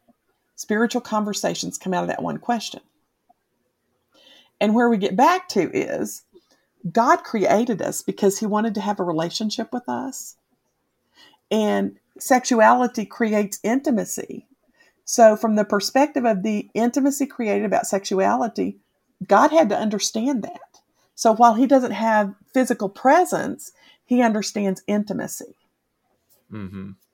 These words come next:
Speaker 2: Yeah, that's so good. And, um, what are, what then are some of the, uh,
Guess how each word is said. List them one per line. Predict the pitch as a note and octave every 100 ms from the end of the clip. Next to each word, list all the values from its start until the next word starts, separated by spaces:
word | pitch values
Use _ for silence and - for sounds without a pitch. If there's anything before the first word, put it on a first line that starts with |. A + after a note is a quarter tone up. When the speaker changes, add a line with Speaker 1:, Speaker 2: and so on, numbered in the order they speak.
| _ _ _ _ _ _ _ _ -
Speaker 2:
Yeah, | G#2+ F2+
that's | G2+
so | - A#2+
good. | G#2 A2 A2+ F#2 - _ _ _ -
And, | C3+ C3 _ _
um, | D3+ B2+ A2 G2 F2+ _ _ _ _ _ _ _ - F#3+ _ _ _
what | B2 F3
are, | E3+
what | C#3+ G3
then | D#3 E3+
are | D3
some | - D#3
of | C#3+
the, | A2+ A2 G2+ F#2+ - _ _ _ -
uh, | B2 G#2 G2